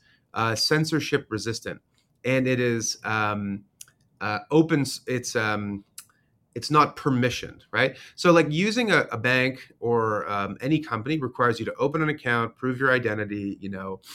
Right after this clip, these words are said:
um, and do the transaction. Now, uh, for a lot of people who don't have a way to prove their identity, that means they can't access financial services. And, you know, there's a couple billion people in the world, or a billion and a half, who are kinda like that.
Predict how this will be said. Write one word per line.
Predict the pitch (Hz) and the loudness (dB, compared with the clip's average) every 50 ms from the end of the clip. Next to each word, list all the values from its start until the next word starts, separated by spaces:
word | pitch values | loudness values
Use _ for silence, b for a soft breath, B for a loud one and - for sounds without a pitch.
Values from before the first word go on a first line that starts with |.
| B B B _ - | B B B _ -6
um, | 101 107 107 107 107 101 101 98 95 - - _ _ _ - | -4 -2 -2 -2 -2 -2 -2 -4 -6 -8 -12 _ _ _ -10
and | 107 107 107 104 104 | -8 -6 -6 -6 -6
do | 98 127 139 139 | -2 -2 -2 0
the | 135 135 | -2 -4
transaction. | 131 - - 113 110 107 101 104 98 98 98 - - - - | -6 -4 -2 -2 -2 -2 -4 -6 -6 -6 -8 -12 -16 -18 -8
Now, | - 123 127 131 131 127 127 B B B B B B B _ _ _ _ _ | -4 0 2 2 2 2 0 B B B B B B B _ _ _ _ _
uh, | 120 131 127 | -2 -2 -2
for | - - - | 0 2 4
a | |
lot | 143 151 165 180 | 6 6 6 6
of | 180 | 6
people | - 156 156 143 131 | 2 -2 0 0 0
who | 117 | 0
don't | 120 117 117 | 2 0 2
have | - 127 127 127 120 123 | 4 6 6 6 4 2
a | |
way | 117 120 117 | 2 2 2
to | 107 | 0
prove | - - - 131 113 | -2 -2 -4 -4 -2
their | 107 107 104 | -2 -2 -2
identity, | 104 104 104 113 113 110 95 95 98 104 | -2 0 0 0 -2 -2 -2 -4 -6 -6
that | 101 101 101 - - | -4 -6 -6 -6 -6
means | 110 110 101 | -6 -6 -6
they | 101 101 | -6 -10
can't | 101 - - 107 104 | -10 -8 -8 -8 -6
access | 104 98 98 - - 107 101 - | -6 -8 -10 -10 -10 -10 -10 -10
financial | - - 98 98 92 - - 87 | -10 -10 -10 -12 -12 -14 -16 -16
services. | - - 90 85 90 90 - - - - - - - _ | -12 -12 -10 -10 -8 -10 -10 -10 -12 -14 -16 -16 -16 _
And, | 104 107 110 107 120 | -10 -8 -4 -4 -4
you | 117 | -4
know, | 104 | -2
there's | 101 107 - - | -4 -6 -6 -8
a | - - _ _ _ _ - | -12 -18 _ _ _ _ -10
couple | - 123 127 120 | -8 -6 -6 -2
billion | 110 117 117 113 107 101 | 0 0 0 0 -2 -4
people | 107 117 - 104 | -6 -8 -8 -8
in | 107 | -8
the | 104 95 | -8 -8
world, | 92 95 92 92 92 | -8 -8 -8 -8 -10
or | 95 | -12
a | 92 | -10
billion | - - 117 117 110 101 | -4 -2 0 0 0 -2
and | 95 98 | -6 -8
a | 95 | -8
half, | - 101 98 95 - - - - | -6 -6 -6 -6 -8 -14 -12 -8
who | 113 | -6
are | 110 107 | -6 -6
kinda | - - 120 107 104 | -4 -4 -4 -4 -4
like | 95 101 107 - - | -6 -8 -10 -8 -4
that. | 151 165 196 233 | -4 -4 -4 -4